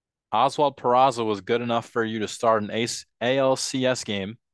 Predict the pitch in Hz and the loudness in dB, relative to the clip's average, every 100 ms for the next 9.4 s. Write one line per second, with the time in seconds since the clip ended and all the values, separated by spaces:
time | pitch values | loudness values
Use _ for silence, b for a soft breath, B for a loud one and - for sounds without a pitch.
0 | _ _ _ _ _ _ _ _ _ _ | _ _ _ _ _ _ _ _ _ _
1 | _ _ 143 151 - 143 131 139 123 127 | _ _ -2 0 0 0 0 -2 0 2
2 | 123 123 - 117 - 120 120 110 - 120 | 2 0 -2 -8 -2 0 0 -2 -2 -2
3 | - 113 107 101 - 113 104 101 - 87 | -2 -6 -8 -8 -6 -6 -4 -6 -6 -10
4 | - _ _ _ _ _ _ _ _ _ | -12 _ _ _ _ _ _ _ _ _
5 | _ _ _ _ _ _ - 110 101 95 | _ _ _ _ _ _ -4 0 2 0
6 | 107 _ _ _ _ _ _ _ _ _ | -6 _ _ _ _ _ _ _ _ _
7 | _ _ _ _ _ _ _ - 101 95 | _ _ _ _ _ _ _ -6 -2 0
8 | 95 90 98 120 143 131 127 - 127 120 | 0 -2 -2 -2 0 0 0 -2 0 0
9 | 110 107 107 110 | 0 0 0 -2